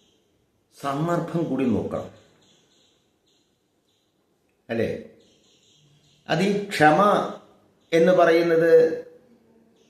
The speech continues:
അഹിംസയല്ല ശരിക്കും. ക്ഷമിച്ചു, സന്ദർഭം നോക്കി ക്ഷമിച്ചു. സന്ദർഭം കിട്ടുമ്പോൾ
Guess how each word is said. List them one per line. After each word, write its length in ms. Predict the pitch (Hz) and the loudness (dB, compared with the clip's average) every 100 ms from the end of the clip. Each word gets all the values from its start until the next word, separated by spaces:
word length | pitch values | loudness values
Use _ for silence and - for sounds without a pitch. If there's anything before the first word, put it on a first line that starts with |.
| _ _ _ | _ _ _
അഹിംസയല്ല 720 | 123 135 151 - 151 107 104 117 | -8 -2 -2 -2 0 0 0 0
ശരിക്കും. 360 | - - - - - _ _ _ _ _ _ _ - | -2 -6 -12 -18 -20 _ _ _ _ _ _ _ -4
ക്ഷമിച്ചു, 800 | 156 151 151 - 151 139 - - - | 0 2 2 2 2 2 0 -6 -4
സന്ദർഭം 600 | 139 139 156 165 143 170 | 0 2 4 2 2 2
നോക്കി 260 | 156 147 147 | 4 2 0
ക്ഷമിച്ചു. 600 | - 120 110 107 107 95 90 - _ _ _ _ _ _ - | -2 -2 -2 -2 -4 -4 -4 -10 _ _ _ _ _ _ -6
സന്ദർഭം 640 | 147 151 165 180 185 208 | 0 2 4 4 4 2
കിട്ടുമ്പോൾ 640 | 165 - 170 185 214 - - | 2 0 0 0 0 -4 -12